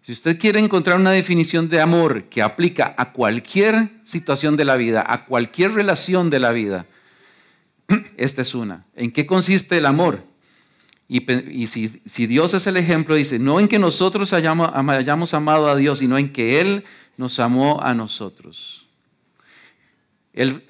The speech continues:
tuvo la iniciativa. El amor siempre va a ser una acción de, que tiene la iniciativa de dar,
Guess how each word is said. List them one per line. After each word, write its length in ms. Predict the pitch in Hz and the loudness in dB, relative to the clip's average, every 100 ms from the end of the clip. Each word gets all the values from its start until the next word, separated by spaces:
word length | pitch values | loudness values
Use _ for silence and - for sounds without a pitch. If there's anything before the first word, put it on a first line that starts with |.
| 123 | -4
tuvo 240 | 160 165 | 2 4
la 80 | 156 | 4
iniciativa. 800 | 143 131 123 101 - 110 92 85 _ _ _ _ - | 4 2 2 -4 -4 -6 -6 -14 _ _ _ _ -6
El 160 | 123 | 0
amor 380 | 120 131 180 202 | 0 2 2 2
siempre 340 | 165 160 175 170 | 0 -2 2 2
va 80 | |
a 40 | 165 | 2
ser 180 | 170 165 | 2 2
una 460 | 170 170 170 165 _ _ _ _ _ - | 2 2 0 -6 _ _ _ _ _ -10
acción 760 | 110 - 151 170 202 214 220 - _ _ _ _ _ _ _ _ _ _ _ _ _ _ _ | -8 -6 0 2 2 0 -4 -14 _ _ _ _ _ _ _ _ _ _ _ _ _ _ _
de, 440 | 107 135 135 - | 0 0 0 -4
que 80 | 135 | -6
tiene 200 | 143 156 | -2 0
la 100 | 175 | 2
iniciativa 640 | 170 160 120 135 147 147 | 2 2 -2 -2 0 0
de 280 | 131 104 110 | -2 -6 -2
dar, 420 | 113 113 90 80 | 2 0 0 -14